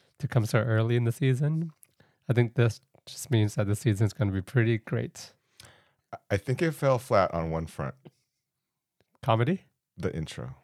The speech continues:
Speaker 1: Yeah, let's talk about that intro.
Speaker 2: Okay. <laughs>
Speaker 1: I think they just,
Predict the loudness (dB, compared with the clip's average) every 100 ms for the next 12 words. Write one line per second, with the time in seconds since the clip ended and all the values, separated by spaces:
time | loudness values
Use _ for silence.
0 | _ _ _ _ _ 4 8 8 8 4
1 | 0 4 4 4 2 2 0 4 6 6
2 | 6 4 0 -8 -16 -2 -2 4 6 6
3 | 4 0 0 4 4 6 4 2 -8 -12
4 | -14